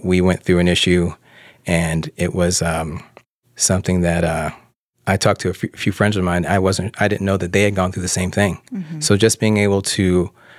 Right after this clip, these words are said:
Speaker 1: express, you know, "Hey, this is what we're going through," and they're like, "Yeah, we went through this," and just having someone to lean on and talk to, and instead of having to try to figure out on my own or
Speaker 2: Right.
Speaker 1: like, fe-, feel like, "Uh, I'll, I'll figure it out," or whatever.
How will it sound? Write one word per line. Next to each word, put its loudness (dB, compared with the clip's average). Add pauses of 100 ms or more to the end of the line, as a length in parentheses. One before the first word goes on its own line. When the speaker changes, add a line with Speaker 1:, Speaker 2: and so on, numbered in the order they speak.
(260)
Speaker 1:
express, 2
you 0
know, 2
"Hey, 2
this 0
is -4
what 2
we're -2
going 0
through," 0
and 0
they're -2
like, -2
"Yeah, 2
we 2
went 0
through -2
this," -4
and -2
just 0 (140)
having 0
someone 0
to 0
lean 0
on -2
and -4
talk -2
to, 0
and -4 (280)
instead 2
of 0
having 2
to -2
try -2
to -6
figure 0
out -4 (240)
on 2
my 0
own 0
or -10 (240)
Speaker 2:
Right. -10 (180)
Speaker 1:
like, -2
fe-, -4
feel -2
like, -4 (100)
"Uh, 0 (120)
I'll, 0
I'll 0
figure -4
it -6
out," -4
or -12 (400)
whatever. -8